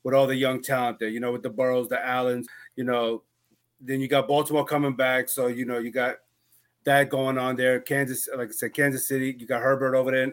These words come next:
L A. So, I mean, there's all kind of things going on there, man. So, uh, but let, let's,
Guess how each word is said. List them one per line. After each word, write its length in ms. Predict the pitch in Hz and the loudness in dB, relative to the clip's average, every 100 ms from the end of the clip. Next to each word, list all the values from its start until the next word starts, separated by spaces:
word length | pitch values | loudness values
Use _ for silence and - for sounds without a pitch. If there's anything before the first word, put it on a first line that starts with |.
| 123 | -4
L 160 | 127 123 | -2 -2
A. 120 | 123 | -2
So, 120 | 139 | -2
I 60 | 139 | 0
mean, 140 | 151 160 | 0 2
there's 180 | 170 | 2
all 160 | 185 175 | 6 6
kind 160 | 175 160 | 6 4
of 80 | |
things 180 | 156 143 | 2 0
going 220 | 143 127 | 0 -2
on 140 | 120 107 | -2 -4
there, 140 | 104 | -6
man. 240 | 104 104 95 _ _ _ _ | -8 -10 -12 _ _ _ _
So, 400 | - 127 113 104 - _ _ - | -4 -2 0 -2 -8 _ _ -4
uh, 80 | 139 | 2
but 240 | 156 156 | 2 6
let, 240 | 160 180 | 6 6
let's, 300 | 165 151 - | 6 4 2